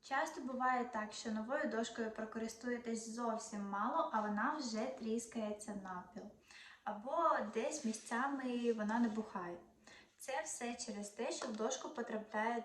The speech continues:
дуже багато, е, води. Вона напитує в себе вологість. Тому, щоб цього не було, я маю один лайфхак, який багато з-, хто знає,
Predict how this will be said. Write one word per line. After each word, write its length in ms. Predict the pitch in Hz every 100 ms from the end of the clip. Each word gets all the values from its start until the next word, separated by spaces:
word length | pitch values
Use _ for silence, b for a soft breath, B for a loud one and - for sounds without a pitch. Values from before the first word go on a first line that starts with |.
| -
дуже 260 | 220 240 277
багато, 680 | 247 202 202 220 226 226 220
е, 600 | 214 - - - - 214 214 214 208 208 208
води. 340 | 233 202 - - - _ _ _ - 208
Вона 500 | 208 214 233 226 214
напитує 440 | 208 208 220 226 208
в 60 |
себе 260 | 214 208 202
вологість. 680 | 202 202 180 208 208 - - B B B _
Тому, 320 | 254 233 247 311 -
щоб 140 | 240 214
цього 360 | - 220 233 269
не 80 | 262
було, 480 | 208 214 190 180 247 - 269
я 300 | 226 214 247
маю 380 | 247 226 220 214
один 340 | 196 208 226 247
лайфхак, 540 | 220 214 - 185 - -
який 320 | 214 233 240
багато 680 | 214 220 240 233 - 214 214
з-, 260 | 240 220 -
хто 300 | - 240 247
знає, 560 | 247 320 392 381 339